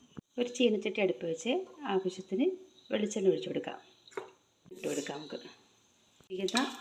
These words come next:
വെളുത്തുള്ളി ഇട്ട് കൊടുക്കാം. മൂന്ന് പച്ചമുളക്, ഇത്തരം സവാള ചെറുതാക്കി അരിഞ്ഞത്, കുറച്ച് കറിവേപ്പില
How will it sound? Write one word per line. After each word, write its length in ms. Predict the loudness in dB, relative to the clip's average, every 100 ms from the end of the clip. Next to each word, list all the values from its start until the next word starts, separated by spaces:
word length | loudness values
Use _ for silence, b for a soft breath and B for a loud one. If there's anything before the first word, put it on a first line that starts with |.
| 6 10
വെളുത്തുള്ളി 440 | 12 12 12 12 10
ഇട്ട് 100 | 10
കൊടുക്കാം. 280 | 8 2 -2 -2 -2 -2 -4 -4 -4 -2 -2 -2 -4 -4 -4 -6 -6 -6 -6 -2 -2 -2 -6 -6 -6 -6 -4 -6 -6 -6 -6 -6 -8 -6 -6 -6 -10 -10 -6 -4 -6 -8 -6 -8 -8 -10 -12 -6 0
മൂന്ന് 220 | 2 4 4
പച്ചമുളക്, 540 | 4 2 -2 0 0 2 4 6 6 8 8 8
ഇത്തരം 300 | 6 2 4 4 2 0 4
സവാള 400 | 6 6 6 4 2 2
ചെറുതാക്കി 540 | 2 4 4 4 4 6
അരിഞ്ഞത്, 340 | 6 6 4 4 2 4 2 2 2 0 2 2 2 0 2 6 6 6 2 2 2 2 2 2 0 2 2 2 0 -2 -6 -6 -4 -2
കുറച്ച് 320 | 0 0 2 2
കറിവേപ്പില 500 | 2 2 2 2 2